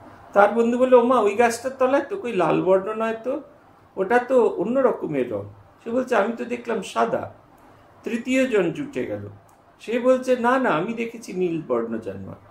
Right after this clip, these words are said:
এইভাবে চতুর্থ জন, কেউ বলছে বেগুনি, কেউ বলছে সবুজ, নানা লোকে নানা বর্ণের কথা বলছেন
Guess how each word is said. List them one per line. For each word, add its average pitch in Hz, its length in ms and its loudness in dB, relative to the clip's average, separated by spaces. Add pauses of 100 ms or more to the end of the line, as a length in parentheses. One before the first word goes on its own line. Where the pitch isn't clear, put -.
(580)
এইভাবে 190 500 8
চতুর্থ 180 480 -4
জন, 196 420 -2
কেউ 143 240 -6
বলছে 143 320 -6
বেগুনি, 175 560 -4
কেউ 135 180 -6
বলছে 127 280 -4
সবুজ, 113 480 -8 (440)
নানা 233 320 6
লোকে 233 300 2
নানা 165 280 2
বর্ণের 165 520 -2
কথা - 260 -6
বলছেন 101 460 -10